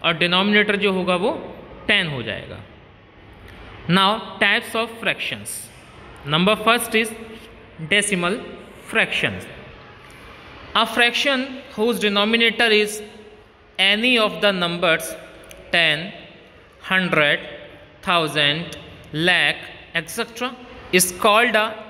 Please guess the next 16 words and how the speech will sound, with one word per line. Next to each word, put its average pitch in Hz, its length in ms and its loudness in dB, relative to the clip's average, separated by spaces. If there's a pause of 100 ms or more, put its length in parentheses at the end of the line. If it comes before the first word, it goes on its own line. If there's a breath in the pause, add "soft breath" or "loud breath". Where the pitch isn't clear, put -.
(140)
decimal 165 380 -2
fraction। - 420 -14 (1080 loud breath)
जब 240 300 4 (120)
कोई 240 180 8
फ्रैक्शन 233 520 0
होता 226 320 0
है 202 240 -4 (160)
और 196 160 -2
जिसका 196 320 0
डिनोमिनेटर 190 920 2 (1040)
टेन 190 300 4
हो, 220 120 4 (960)
हंड्रेड 190 440 4
हो, 226 120 2 (760)
थाउजेंड 190 460 2
हो, 220 120 0